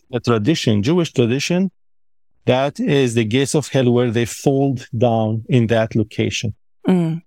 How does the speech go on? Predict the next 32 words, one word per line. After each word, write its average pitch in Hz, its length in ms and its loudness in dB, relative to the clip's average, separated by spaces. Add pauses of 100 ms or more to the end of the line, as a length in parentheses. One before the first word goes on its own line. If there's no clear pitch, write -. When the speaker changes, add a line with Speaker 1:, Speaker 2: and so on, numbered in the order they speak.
(100)
Speaker 2:
mm. 180 220 0
So, 208 400 0
Blue 196 180 4
Cord 190 220 0
listener, 175 460 0 (320)
don't 175 360 2
miss 170 200 2
this. - 320 -2 (520)
So 180 420 0 (560)
here 226 340 2
we 294 160 2
are 147 380 -2 (100)
in 175 240 4
this 160 180 0
place, - 560 -2
Caesarea 208 560 2
Philippi. 156 840 0
It's - 160 0
an 175 160 2 (100)
area 208 460 2
where 165 560 0 (460)
it's - 180 0
under 156 200 2
Roman 196 420 2
rule. 196 580 0 (240)
It's - 240 -2
pagan 214 580 2
Roman 208 320 2
temple, 190 680 0 (380)
all 202 300 4
kinds 190 540 2
of 170 220 0